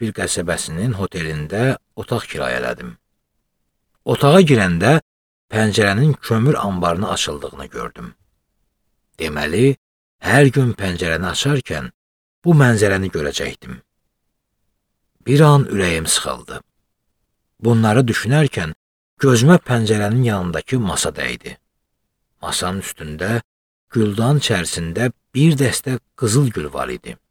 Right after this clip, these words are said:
Yanında kağız qoyulmuşdu. Kağızda bu sözlər yazılmışdı. "Ora, kömür anbarına baxmaq əvəzinə,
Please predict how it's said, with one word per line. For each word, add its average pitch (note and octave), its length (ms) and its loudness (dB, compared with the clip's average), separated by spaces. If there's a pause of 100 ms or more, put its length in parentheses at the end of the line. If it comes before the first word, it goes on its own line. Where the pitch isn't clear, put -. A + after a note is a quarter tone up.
(880)
Yanında F2+ 560 0 (320)
kağız F#2 300 0
qoyulmuşdu. C2+ 720 -8 (880)
Kağızda B2+ 500 2
bu D#3+ 60 4
sözlər C#3 400 6
yazılmışdı. D#2 800 -4 (920)
"Ora, A2+ 420 0 (440)
kömür D3+ 320 8
anbarına A#2 560 4 (100)
baxmaq B2 400 -4
əvəzinə, D2 480 -2